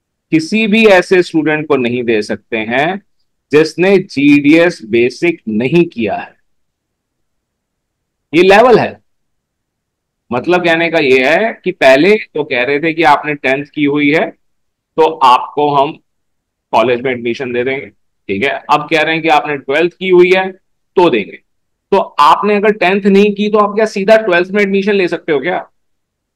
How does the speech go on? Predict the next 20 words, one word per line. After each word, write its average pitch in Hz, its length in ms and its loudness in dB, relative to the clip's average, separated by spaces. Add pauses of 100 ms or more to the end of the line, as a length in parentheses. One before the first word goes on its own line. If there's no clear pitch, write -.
(840)
पहले 160 220 -2
टेंथ 165 440 -4
तो 208 100 0
pass 190 280 -2
करोगे। 185 420 -2 (800)
तो 170 100 -4
जीडीएस 180 800 -4 (180)
basic 170 480 -4 (100)
की 208 140 -4
value 165 560 -2
अभी 156 380 -2
तक 190 300 -6
वहीं 143 300 -4
की 175 160 -4
वहीं 107 360 -6
है, 98 100 -18 (1300)
ठीक - 140 -8
है। 143 120 -8 (840)
जीडीएस 180 480 0 (120)
basic 156 500 -4